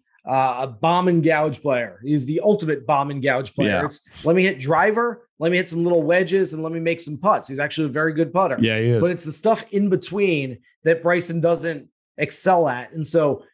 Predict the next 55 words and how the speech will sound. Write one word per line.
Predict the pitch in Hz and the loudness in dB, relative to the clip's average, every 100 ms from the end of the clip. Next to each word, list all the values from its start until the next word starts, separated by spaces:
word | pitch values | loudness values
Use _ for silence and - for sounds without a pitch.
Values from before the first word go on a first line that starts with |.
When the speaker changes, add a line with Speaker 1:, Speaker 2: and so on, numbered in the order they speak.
| _ | _
Speaker 1:
that's | 151 190 214 | 0 0 0
the | 202 | -8
things, | 175 175 170 175 175 | -2 0 0 -2 -4
th-, | 185 220 | -2 0
those | 190 220 | 2 2
are | 254 | 2
the | |
things | 165 196 | 0 -2
that | 160 | -2
you | 175 | -2
need | 165 160 | -2 -2
to | 147 | 0
do | 160 | 0
well | 147 156 160 | 2 2 2
at | |
Augusta | 147 147 - | -2 -4 -4
National. | 160 196 196 151 | -2 -2 -2 -6
So | 143 170 | -4 -4
even | 226 247 233 | -2 -2 -2
when | 208 | -2
he's | 180 180 - - _ - | 0 -2 -4 -12 _ -8
on | 170 226 | -2 0
his | 220 151 | 0 0
game, | 175 165 160 | 2 2 0
even | 170 175 180 | -2 -4 -4
when | |
he's | 165 143 | -4 -6
completely | 143 147 180 156 147 | -10 -8 -6 -4 0
healthy, | 180 202 156 143 123 _ _ | 2 2 0 -4 -4 _ _
this | 170 170 - | -2 -2 -4
isn't | 208 220 | -6 -4
a | 190 | -4
course | - 175 185 - | -4 -4 -2 -4
that | 156 | -6
really | 165 143 | -6 -6
suits | - 170 180 196 | -6 -6 -6 -6
his | 208 | -6
game. | 156 202 208 214 196 _ _ | -2 0 0 -4 -10 _ _
I | 143 | 2
think | 170 190 | 4 4
when | 156 175 | 0 0
he's | 170 165 - | 2 2 -2
something | 190 196 190 151 | -4 -2 -2 0
less | 170 185 | 0 0
than | 208 | -2
a | 190 | -2
hundred | 202 202 180 | -2 -4 -6
percent | 208 202 208 220 - _ _ | -6 -4 -4 -4 -8 _ _
and | 160 165 | 0 2
when | 170 | 2
he's | 139 | 0
not | 139 151 196 | -2 -2 -2
playing | 185 208 208 | -4 -4 -2
his | 208 - | -2 0
best | 214 233 233 - | 0 0 -2 -12